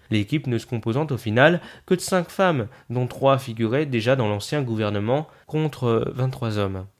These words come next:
Comme quoi, la transition est encore loin d'être terminée.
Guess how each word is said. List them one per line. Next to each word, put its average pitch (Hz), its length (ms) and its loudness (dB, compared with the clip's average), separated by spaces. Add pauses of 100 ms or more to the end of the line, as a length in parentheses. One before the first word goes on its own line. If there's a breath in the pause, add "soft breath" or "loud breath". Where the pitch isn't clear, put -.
(140)
Comme 104 200 4
quoi, 156 320 6 (320 loud breath)
la 131 100 8
transition 165 480 2
est 170 140 2
encore 147 320 2
loin 139 380 6 (120)
d'être 113 300 -4
terminée. 104 500 -4